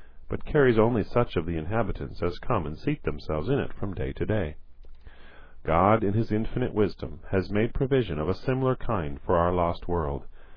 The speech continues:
He has provided a train of grace to carry as many of its inhabitants to heaven, the great metropolis of the universe, as are willing to avail themselves of the gracious provision.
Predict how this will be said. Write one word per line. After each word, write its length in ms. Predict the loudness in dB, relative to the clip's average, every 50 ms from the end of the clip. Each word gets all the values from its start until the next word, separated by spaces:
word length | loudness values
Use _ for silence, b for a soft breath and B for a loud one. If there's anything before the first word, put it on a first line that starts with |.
| b b b b b
He 120 | 2 4 6
has 120 | 6 6
provided 480 | 4 4 4 6 6 6 6 6 4 2
a 60 | 2
train 340 | 2 0 0 2 2 2 0
of 140 | -2 -2 0
grace 360 | 2 4 4 4 2 -2 -6 -8
to 100 | -8 -8
carry 460 | -4 -2 0 2 2 2 0 0 -2
as 160 | -2 -2 -2
many 300 | 0 0 2 2 2 2
of 100 | 2 2
its 180 | 0 -2 -2 -4
inhabitants 640 | -6 -4 0 2 2 4 2 2 -2 -4 -8 -10 -8
to 100 | -8 -6
heaven, 400 | -2 -2 -2 -2 -2 -4 -6 -8 b b b b b b b b -6
the 100 | -6 -2
great 300 | 2 2 4 4 2 0
metropolis 640 | -4 -4 0 0 0 2 2 0 0 0 -2 -4
of 80 | -6 -6
the 100 | -6 -4
universe, 680 | -4 -2 -2 -2 -4 -4 -6 -6 -8 -10 -14 -14 -10 -6
as 140 | -4 -2 2
are 120 | 2 2 4
willing 340 | 4 4 4 4 2 -2
to 160 | 0 0 0 2
avail 320 | 2 4 4 4 4 4
themselves 580 | 2 0 -4 -6 -6 -4 -4 -2 -2 -2 -4 -4
of 80 | -4
the 100 | -4 -4
gracious 440 | -2 0 0 -2 -2 -4 -8 -10 -10
provision. 560 | -8 -6 -6 -4 -2 -2 -2 -2 -6 -8 -8